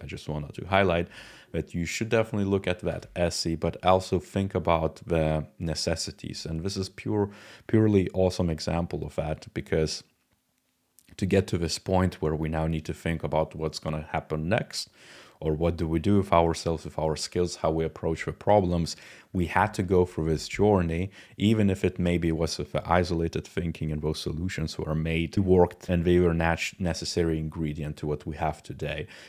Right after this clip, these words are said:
And this is probably one of those blind spots which we can predict a lot of things, but we don't really know how the knock-on effects are gonna affect the futures.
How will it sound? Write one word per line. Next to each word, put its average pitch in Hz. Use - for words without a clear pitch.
And 87
this 110
is -
probably 107
one 87
of 82
those 82
blind 82
spots -
which -
we 95
can 92
predict 92
a 87
lot 87
of 82
things, 101
but -
we 87
don't 85
really 82
know 80
how 82
the 82
knock-on 78
effects 76
are 78
gonna 78
affect -
the 78
futures. -